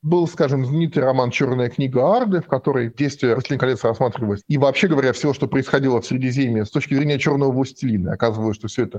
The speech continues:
не так уж однозначно. Да? Вот эта вот фраза, что всё не так однозначно, она изначально вот в этих книгах сидела просто внутри как принцип.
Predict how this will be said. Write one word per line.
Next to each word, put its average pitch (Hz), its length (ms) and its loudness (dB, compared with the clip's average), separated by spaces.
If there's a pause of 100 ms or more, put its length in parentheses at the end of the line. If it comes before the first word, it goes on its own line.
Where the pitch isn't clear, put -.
не 135 140 0
так 123 180 0
уж - 140 -2
однозначно. 120 760 0
Да? 143 180 -2
Вот 151 140 -2
эта 170 140 0
вот 156 100 -2
фраза, 202 400 2
что 120 220 -2 (260)
всё - 200 0
не 156 60 2
так 143 200 2
однозначно, 156 760 2
она 190 220 2
изначально 180 560 0
вот 139 160 -2
в - 20 0
этих 165 200 -4
книгах 190 380 -2
сидела 160 400 0
просто 143 320 -4
внутри 156 240 -2
как 170 200 -2
принцип. 127 360 -4